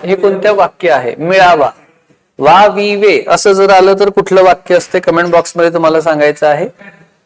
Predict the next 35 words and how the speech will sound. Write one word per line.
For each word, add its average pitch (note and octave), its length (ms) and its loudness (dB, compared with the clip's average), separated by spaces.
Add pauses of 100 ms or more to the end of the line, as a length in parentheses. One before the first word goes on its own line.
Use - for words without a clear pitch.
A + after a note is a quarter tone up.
(400)
जर E3 120 2
वाक्यामध्ये G#3+ 600 2
वा, G3+ 240 4
वी, A3 220 0
वे A3 120 2
असं G#3 320 0
जर G#3 160 2
येत G3+ 180 -2
असेल F#3 420 -2
तर F3 140 -4
ते F3+ 80 -2
कुठलं F#3+ 280 -2
वाक्य F#3 300 0
असतं? F#3+ 340 -2 (120)
तर G3+ 60 0
विद्यार्थी F#3 600 -4
वाक्य D3+ 320 -2
असतं, C3 240 -6
ज्यामध्ये E3 420 0
कर्तव्य F3+ 520 -2
आहे, F3 300 -2
इच्छा F3 300 -4
आहे, E3+ 220 0
शक्यता - 540 -4
आहे, E3 160 0
अशा F#3 200 -4
बऱ्याचशा F3 400 -2
गोष्टी D3+ 300 -6
येतात. B2 300 -6
पुढचा G3 240 0
प्रश्न A3+ 300 -4
बघा, G#3+ 200 0
चौथा, G#3 420 -2 (540)
निमंत्रण G#3+ 560 -2
आले G#3 380 -2